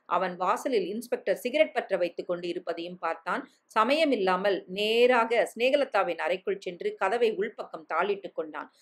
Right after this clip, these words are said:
துரத்தி கொண்டு வந்தவர்கள் இன்ஸ்பெக்டரை பார்த்து நின்றார்கள். "வாடா வெளியில, பொட்டப்பையில,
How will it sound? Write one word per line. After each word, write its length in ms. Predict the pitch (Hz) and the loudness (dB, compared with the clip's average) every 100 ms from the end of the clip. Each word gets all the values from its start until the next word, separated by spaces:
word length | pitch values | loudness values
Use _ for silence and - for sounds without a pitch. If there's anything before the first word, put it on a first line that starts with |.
| _ _ _ | _ _ _
துரத்தி 340 | 330 427 403 | 0 0 4
கொண்டு 220 | 285 220 | 6 6
வந்தவர்கள் 560 | 196 185 175 170 214 190 | 4 4 2 2 2 2
இன்ஸ்பெக்டரை 520 | 240 269 311 - 202 | -2 2 2 2 -2
பார்த்து 320 | - 160 - | 0 -4 -4
நின்றார்கள். 480 | 180 165 160 151 - | -10 -4 -4 -4 -10
"வாடா 340 | _ 190 262 240 | _ 4 6 6
வெளியில, 400 | 180 175 170 175 | 4 2 0 0
பொட்டப்பையில, 580 | 165 - 208 185 165 | -2 -4 -4 -2 0